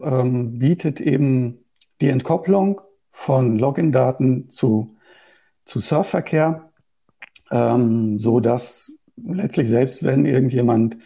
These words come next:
ähm, auf die Idee kommen würde, ähm, die Server da in, in Beschlag-, zu beschlagnahmen,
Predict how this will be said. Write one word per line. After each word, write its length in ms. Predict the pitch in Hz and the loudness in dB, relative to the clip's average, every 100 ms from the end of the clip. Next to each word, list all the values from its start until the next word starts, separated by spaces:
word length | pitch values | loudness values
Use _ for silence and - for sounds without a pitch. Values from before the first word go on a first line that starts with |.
| - - - - _ _ - | -20 -20 -20 -20 _ _ -8
ähm, 380 | - 104 107 107 | -2 0 2 2
auf 160 | 120 | 0
die 100 | - | 0
Idee 260 | 113 107 135 | 0 2 0
kommen 380 | 131 135 123 117 | 0 -2 0 2
würde, 800 | 117 143 135 123 110 110 - - - - _ | 4 4 4 4 2 0 -4 -8 -14 -20 _
ähm, 560 | - 143 117 110 104 110 | -16 -6 -2 -2 -2 -4
die 120 | 113 | -4
Server 340 | - 131 123 | -2 0 2
da 160 | 117 113 | 2 2
in, 260 | 120 117 - | 2 0 -2
in 440 | 135 110 107 104 | -2 0 0 -2
Beschlag-, 420 | 139 - 131 143 - 135 - - 143 | -6 -2 -2 -2 -8 -10 -12 -14 -12
zu 120 | - | -4
beschlagnahmen, 680 | 127 123 131 127 127 120 120 | -2 0 -2 0 2 2 0